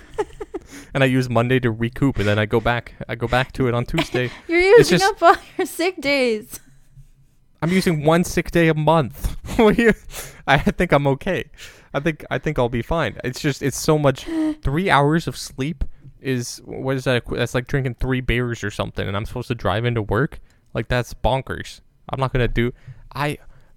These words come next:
Speaker 1: I go insane having that happen once. Can't do it. Can't do it.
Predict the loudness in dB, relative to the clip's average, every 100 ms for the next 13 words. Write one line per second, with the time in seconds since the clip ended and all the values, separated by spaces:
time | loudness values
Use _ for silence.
0 | -20 -8 -4 -2 -2 -4 -8 -6 -4 -2
1 | -4 -6 -6 -6 -6 -6 -4 -4 -8 -4
2 | -4 -4 -8 -18 -20 _ _ _ -20 -8
3 | -6 -4 -6 -8 -12 -20 -20 -14 -6 -4
4 | 0 2 2